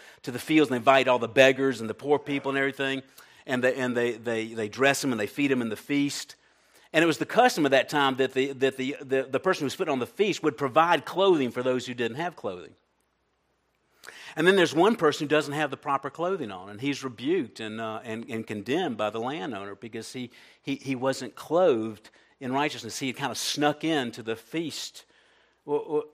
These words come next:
the beautiful thing about this is it's God who actually clothes us.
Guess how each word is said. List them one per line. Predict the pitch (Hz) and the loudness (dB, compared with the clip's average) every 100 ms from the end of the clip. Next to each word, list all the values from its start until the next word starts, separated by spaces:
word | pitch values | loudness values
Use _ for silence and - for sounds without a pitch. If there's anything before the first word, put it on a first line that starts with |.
| 127 | -14
the | 131 | -10
beautiful | 117 185 208 147 | -4 -2 -2 -4
thing | 151 127 | -2 0
about | 123 117 | -2 -2
this | 170 - | -4 -4
is | 139 110 | -8 -10
it's | 127 - | -12 -12
God | 104 113 139 180 123 104 | -12 -4 -2 -2 -4 -4
who | 120 117 | -4 -2
actually | 113 98 - 117 117 | -2 -4 -8 -10 -10
clothes | 117 - 139 139 135 117 98 87 | -12 -8 -6 -6 -10 -14 -14 -14
us. | - - - - - | -16 -18 -18 -18 -18